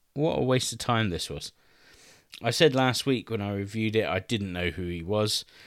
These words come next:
and after all this, I'm not even gonna bother digging deeper into who he is to find out. Uh, so he came out and he cut a promo on the way to the ring,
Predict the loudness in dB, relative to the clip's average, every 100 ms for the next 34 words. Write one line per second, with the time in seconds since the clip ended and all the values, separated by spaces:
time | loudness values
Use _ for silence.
0 | -20 -20 -16 -6 0 0 -2 -4 -2 2
1 | 2 0 0 2 2 2 4 2 4 0
2 | 0 0 0 0 0 0 0 -2 -2 -2
3 | -2 -4 -6 0 0 0 -2 -6 _ _
4 | _ _ _ _ _ _ -20 -20 -20 _
5 | -20 -20 _ _ _ 6 8 6 0 0
6 | 0 0 -2 -2 -4 -6 -4 -4 -2 -4
7 | -4 -8 -6 -2 -2 0 -2 -2 -10 _
8 | -20 -20 -20 -20 -20 _ -10 -4 -2 -4
9 | -2 0 4 8 8 8 4 2 -2 -4
10 | 0 2 2 4 4 4 2 0 0 -2
11 | -2 -4 -2 2 4 2